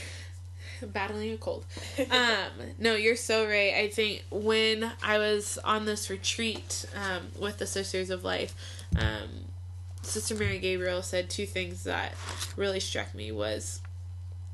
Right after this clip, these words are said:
Speaker 1: she was quoting, uh, the Diary of Saint Faustina, um, in a conversation that Jesus had had with her. And Jesus had told her, you know, "I thought of you before I called you into being."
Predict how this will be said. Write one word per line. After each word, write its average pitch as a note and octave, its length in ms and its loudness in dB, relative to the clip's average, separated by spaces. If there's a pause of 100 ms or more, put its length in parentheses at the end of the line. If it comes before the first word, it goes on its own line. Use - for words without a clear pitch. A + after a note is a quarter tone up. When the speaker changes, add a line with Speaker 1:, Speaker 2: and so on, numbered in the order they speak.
(600)
Speaker 1:
she A#3 160 4
was G#3+ 140 2
quoting, G3+ 600 2 (340)
uh, G3 100 4
the G3 140 2
Diary F#3+ 300 4
of F#3+ 60 -2
Saint F#3+ 200 -2
Faustina, F#3 680 0 (220)
um, F3+ 320 0
in F#3 200 0
a F3 340 0
conversation F#3 720 -2
that F#3 180 -4
Jesus F3+ 360 -2
had G3 100 -2
had F#3 260 0
with E3+ 180 -2
her. F3+ 260 -2 (440)
And G3+ 160 0
Jesus G3+ 300 0
had F#3+ 180 0
told F#3 280 0
her, E3+ 340 -2 (340)
you F3+ 80 0
know, F3+ 140 0
"I G#3 160 4
thought G3 300 2
of F#3+ 140 -2
you F#3+ 160 2
before F3+ 340 0
I E3+ 80 0
called F#3 400 0
you F3+ 120 0
into - 360 -2
being." F2+ 380 -6